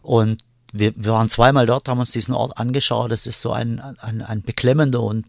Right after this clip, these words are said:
bedrückender Ort. Überall sieht man noch die Spuren. Also da liegen überall Kleidungsstücke rum, Kinderschuhe, äh, Dosen von Konservennahrung, ähm,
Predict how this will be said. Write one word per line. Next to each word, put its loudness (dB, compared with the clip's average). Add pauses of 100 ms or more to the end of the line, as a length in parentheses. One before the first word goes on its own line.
(120)
bedrückender 0
Ort. 0 (840)
Überall 2 (200)
sieht 0
man 4
noch 0
die -4
Spuren. 2
Also -4
da 0
liegen -2
überall 0 (100)
Kleidungsstücke 0
rum, -2 (200)
Kinderschuhe, 2 (640)
äh, 0
Dosen 4
von -2
Konservennahrung, 0
ähm, -8